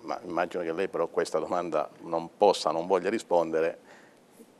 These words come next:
chi sarà il successore di Enrico Paolini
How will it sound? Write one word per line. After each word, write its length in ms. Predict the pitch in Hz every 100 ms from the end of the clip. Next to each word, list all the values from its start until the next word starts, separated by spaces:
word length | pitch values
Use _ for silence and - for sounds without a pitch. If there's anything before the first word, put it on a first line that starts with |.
| _ -
chi 140 | 120
sarà 280 | 113 104 95
il 100 | 95
successore 640 | - 104 101 - 107 90 85
di 140 | 87
Enrico 340 | 87 98 90
Paolini 580 | 80 85 85 85 80 120